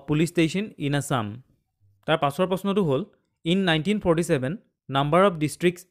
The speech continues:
ইন আছাম, ঊনৈছশ সাতচল্লিছ চনত অসমৰ কিমানখন জিলা আছিল? ইয়াৰ কাৰেক্ট অপশ্যনটো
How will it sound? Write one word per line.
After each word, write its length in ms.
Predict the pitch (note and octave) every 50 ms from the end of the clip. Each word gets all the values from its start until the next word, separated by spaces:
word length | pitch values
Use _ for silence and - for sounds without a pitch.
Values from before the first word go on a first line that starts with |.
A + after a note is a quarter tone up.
| _ D#3
ইন 60 | D3+ D#3 D#3+
আছাম, 260 | D3+ - E3 C3+ A#2 G2+ G2 A#2 - _ _ _ _ _ _ _
ঊনৈছশ 400 | D3 C#3+ E3 F3 E3+ - G#3+ G#3+ -
সাতচল্লিছ 380 | E3+ C#3 - - E3 D#3+ F3 -
চনত 220 | - D3 B2+ C#3 F3 - _ _ _ -
অসমৰ 300 | B2 - - E3+ F3 G3 F#3+ -
কিমানখন 420 | D#3+ C#3 C#3 D3 D#3+ - - F3+ E3 C3+
জিলা 180 | B2+ A#2 B2 F3+ A#3 - _ - A#2+
আছিল? 260 | B2 - C#3 B2+ G2+ F#2+ A#2+ - _ _ _ _ _ _ _ _ _ _ _ _ _ _ _ _ _ _ _ _ _ _ _ _ _ _ _ _ _ _ _ _ _ _ _ _ _ _ _ _ _ _ _ _ _ _ _ _ _ _ _ _ _ _ _ _ _ _ _ _ _ _ _ _ _ _ _ _ _ _ _ _ _ _ _ _ _ _ _ _ _ _ _ _ _ _ _ _ _ _ _ _ _ _ _ _ _ _ _
ইয়াৰ 140 | - D3+ E3+ -
কাৰেক্ট 200 | D#3 D3 D#3 E3+ F#3+
অপশ্যনটো 280 | F3+ E3+ - G#3 G3